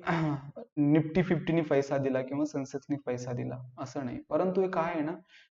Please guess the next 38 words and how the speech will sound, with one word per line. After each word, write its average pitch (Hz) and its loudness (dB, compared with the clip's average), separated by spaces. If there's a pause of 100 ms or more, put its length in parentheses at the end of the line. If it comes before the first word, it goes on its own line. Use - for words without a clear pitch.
(100)
बँक 202 6
निफ्टीमध्ये 208 6
तुम्हाला 185 4
लास्ट 165 6 (760)
एक, 165 4
अं, 135 8
दहा 143 6
ते 175 0
पंधरा 151 8
दिवसापासून 160 2
जी 160 0 (160)
फॉल 151 4
दिसतायत 143 0
ना, 156 -2 (420)
ती 220 8
फॉल 226 8 (200)
खूप 247 8
छान 120 -6
आहेत, - -10 (1000)
खूप 233 6
छान 127 0
आहेत. 123 -2
अशा 143 2
फॉल 190 6
मध्ये 190 2
काय 180 2
होतं, 175 -2 (160)
फॉल 180 12
पण 240 6
खूप 220 6
छान 185 2
आहेत 202 -4 (380)
आणि 151 4
प्लस 185 4
मध्ये, 190 4 (560)
अं, 135 4
एक, 165 4
अं, - 2